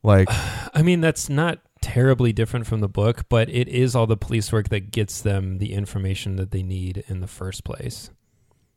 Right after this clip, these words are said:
Speaker 2: Like, if, if the in-, if the investigation had just started and Laszlo was like, "I think he'll be here," then that, I could see that perspective, but I do think all that police
Speaker 1: But
Speaker 2: work
Speaker 1: there was a journey
Speaker 2: Yeah,
Speaker 1: to get
Speaker 2: the,
Speaker 1: them
Speaker 2: the journey,
Speaker 1: to
Speaker 2: the journey's
Speaker 1: find out who Beecham was
Speaker 2: Yes,
Speaker 1: and
Speaker 2: and why he operates the way he does. But the journey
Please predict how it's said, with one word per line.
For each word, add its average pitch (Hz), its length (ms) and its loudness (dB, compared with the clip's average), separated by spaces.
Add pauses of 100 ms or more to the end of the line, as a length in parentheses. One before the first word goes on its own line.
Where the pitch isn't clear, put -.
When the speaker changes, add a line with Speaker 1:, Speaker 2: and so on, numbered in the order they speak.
(160)
Speaker 2:
Like, 110 160 0
if, 107 200 -2
if 117 180 0
the 120 160 2
in-, - 340 -6
if 123 140 -4
the 135 80 2
investigation 123 580 0
had 95 100 -2
just 101 240 -6
started 104 480 0
and 98 120 -2
Laszlo 101 220 0
was 101 120 0
like, 104 120 -2
"I 156 100 0
think 117 200 -2
he'll 120 120 4
be 123 100 2
here," 104 460 2 (100)
then 104 360 -2
that, 113 200 2
I 120 100 2
could 117 180 -2
see 120 180 -2
that 107 200 0
perspective, 107 520 -4
but 104 160 0
I 104 80 -2
do 139 240 -2
think 117 180 -2
all 107 100 0
that 95 140 -2
police 110 260 -4
Speaker 1:
But 143 100 8
Speaker 2:
work 101 60 6
Speaker 1:
there 143 120 12
was 135 180 12
a 123 80 6
journey 104 600 6 (280)
Speaker 2:
Yeah, 160 260 12
Speaker 1:
to 117 60 4
get 117 120 8
Speaker 2:
the, 143 60 10
Speaker 1:
them 104 260 8
Speaker 2:
the 143 80 10
journey, 147 420 10
Speaker 1:
to - 40 6
Speaker 2:
the 131 80 6
journey's 131 240 8
Speaker 1:
find 127 200 10
out 120 180 8
who 127 160 10
Beecham 113 420 2
was 95 300 6
Speaker 2:
Yes, 95 220 2
Speaker 1:
and 85 320 0
Speaker 2:
and 120 120 8
why 123 280 8
he 113 180 2
operates 110 400 2
the - 80 -2
way 104 80 4
he 104 80 2
does. 98 300 0
But 110 160 4
the 117 80 4
journey 120 580 4